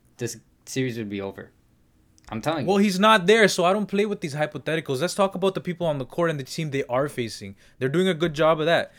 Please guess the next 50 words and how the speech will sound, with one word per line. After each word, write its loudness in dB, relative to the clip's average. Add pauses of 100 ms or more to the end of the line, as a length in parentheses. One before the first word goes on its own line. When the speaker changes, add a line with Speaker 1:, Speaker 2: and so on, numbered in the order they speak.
(140)
Speaker 2:
If -8
P 0
G -4
had 0
the -8
first -4
two -8
games -6
that 0
he -2
had 0
a -4
bad -2
performance, -10
that's -4
fine. -10 (520)
But -2
he -4
played 8
well. 6
He 0
bounced 0
back 2 (120)
in, -4
in -6
the -8
third -2
game, -4 (440)
right? 0
So -2 (460)
if -2
he -2
can 0
replicate -2
that 0
in -6
game -6
four, -2
they're -4
gonna -4
win -6
the -10
game. -8
It's -12
that 0
simple. -8
Obviously, -4
he's -6
been -12
inconsistent. -12